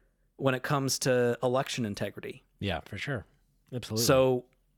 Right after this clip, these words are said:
Speaker 1: the people in Wisconsin did not like that election denying shit.
Speaker 2: Yeah.
Speaker 1: Uh, Pennsylvania,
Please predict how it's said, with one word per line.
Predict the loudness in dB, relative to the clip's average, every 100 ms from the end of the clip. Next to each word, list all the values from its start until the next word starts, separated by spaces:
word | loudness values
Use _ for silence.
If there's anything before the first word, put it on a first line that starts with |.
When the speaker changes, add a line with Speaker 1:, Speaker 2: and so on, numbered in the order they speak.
| _ _ _ _ -6
Speaker 1:
the | -2
people | 0 2 2
in | 2
Wisconsin | 0 0 0 0 0 0
did | 0 0
not | -2 -2 -2
like | 0 2 2 -2 -12 _ _ -2
that | 0 0 0
election | -2 -2 0 -2
denying | -2 -4 -6 -8
shit. | -4 -4 -4 -8 _
Speaker 2:
Yeah. | -10 -10 -10 0
Speaker 1:
Uh, | 2 4 2 -2 -2
Pennsylvania, | 0 2 0 2 2 4 2 0